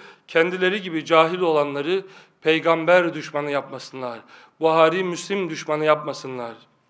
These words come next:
Yani şimdi bu hadisleri okuduğunuz zaman onları dinleyen o zavallılar taifeleri var. Tabii onlara acıyın yani, onlara hastalar. Onlara bu zehri verenler, onlarla hesaplaşacaksınız.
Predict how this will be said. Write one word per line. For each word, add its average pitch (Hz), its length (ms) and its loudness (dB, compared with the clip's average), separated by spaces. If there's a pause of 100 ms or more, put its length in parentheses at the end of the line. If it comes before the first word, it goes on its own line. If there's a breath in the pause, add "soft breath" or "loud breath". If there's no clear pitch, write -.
(2250 soft breath)
Yani 196 200 6
şimdi 233 240 -4
bu 208 140 4
hadisleri 208 400 0
okuduğunuz 220 540 -2
zaman 226 500 0 (440 soft breath)
onları 220 560 0 (220)
dinleyen 214 500 2
o 208 120 2
zavallılar 214 600 6
taifeleri 185 600 2
var. 143 200 -2
Tabii 226 280 -10
onlara 247 420 0
acıyın 240 440 0
yani, 143 240 -2
onlara 180 380 2
hastalar. 185 560 2 (460 loud breath)
Onlara 202 460 2
bu 233 100 -4
zehri 190 420 -2
verenler, 180 520 6
onlarla 170 540 4
hesaplaşacaksınız. 131 1000 -6